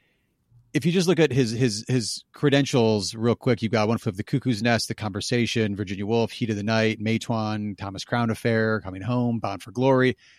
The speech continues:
Like, there, there's a certain era where he was just kind of, uh, uh, he was just, like, in peak form. Then he also shot and, and directed Medium Cool, which I love. He worked with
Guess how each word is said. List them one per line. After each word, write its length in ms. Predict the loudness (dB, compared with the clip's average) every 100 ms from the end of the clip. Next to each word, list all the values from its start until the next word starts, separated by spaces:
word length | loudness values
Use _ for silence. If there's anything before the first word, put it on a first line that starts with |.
| _
Like, 260 | 0 0 -2 _ _ _
there, 200 | -2 -2 2
there's 180 | 4 4
a 60 |
certain 280 | 2 2 2 2
era 360 | 4 4 4
where 240 | 2 2 2
he 120 | 0
was 180 | 0 0
just 280 | -2 -4 -10 _ _ _
kind 260 | -2 0 0
of, 260 | -4 -4
uh, 340 | -2 -2 -4 -8 _ _ _ _ _ _ _ _ _ _ _ -6
uh, 280 | -4 -4 -6 -10 -14 -4
he 140 | 0 4
was 80 | 4
just, 140 | 4
like, 200 | 0 0
in 200 | -4 -4 0
peak 160 | -2
form. 260 | 2 0 2
Then 160 | 2 4
he 80 |
also 300 | 2 4 0
shot 360 | 2 0 0 0
and, 240 | -4 -6
and 140 | -6 -2
directed 320 | -2 -2 -2
Medium 280 | -2 -2 -2
Cool, 260 | 0 0 2
which 140 | 0
I 40 | 2
love. 180 | 2
He 80 | 2
worked 120 | 2
with 160 | 2